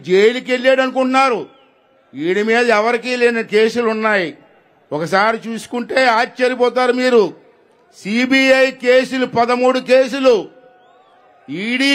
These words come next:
కేసులు తొమ్మిది, ఇతర కేసులు తొమ్మిది. ఇన్ని కేసులున్న ముఖ్యమంత్రిని ఎక్కడైనా భారతదేశంలో చూశారండి మీరు? ఇటువంటి పనికిమాలిన నా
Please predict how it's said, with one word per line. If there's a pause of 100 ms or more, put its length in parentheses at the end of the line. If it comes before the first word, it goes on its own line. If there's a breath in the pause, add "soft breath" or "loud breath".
(140)
కేసులు (100)
తొమ్మిది, (840)
ఇతర (140)
కేసులు (120)
తొమ్మిది. (800)
ఇన్ని (180)
కేసులున్న (140)
ముఖ్యమంత్రిని
ఎక్కడైనా (100)
భారతదేశంలో
చూశారండి
మీరు? (2500)
ఇటువంటి (120)
పనికిమాలిన
నా